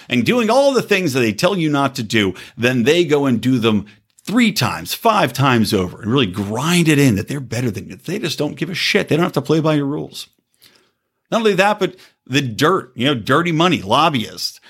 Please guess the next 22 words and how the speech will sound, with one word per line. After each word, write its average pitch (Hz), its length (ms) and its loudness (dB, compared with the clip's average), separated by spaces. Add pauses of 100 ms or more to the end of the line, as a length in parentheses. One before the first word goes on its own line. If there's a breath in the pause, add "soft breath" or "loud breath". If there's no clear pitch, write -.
(160 loud breath)
uh, 127 240 -2
dirty, 151 520 -2 (180)
dirty 208 260 0
dealings 175 540 0
as 143 100 -2
far 175 200 2
as 147 200 0 (320 loud breath)
business 190 540 0
operations 175 640 2
outside 160 580 2
of 131 80 -2
the 127 80 0
realm 139 240 2
of 117 100 0
what 135 140 2
is 110 100 -2
acceptable. 139 540 -2 (180 loud breath)
Again, 240 300 0
Nancy 131 340 2
Pelosi, 160 580 0 (600)
right? 226 260 -2 (1000 soft breath)
Just - 360 -10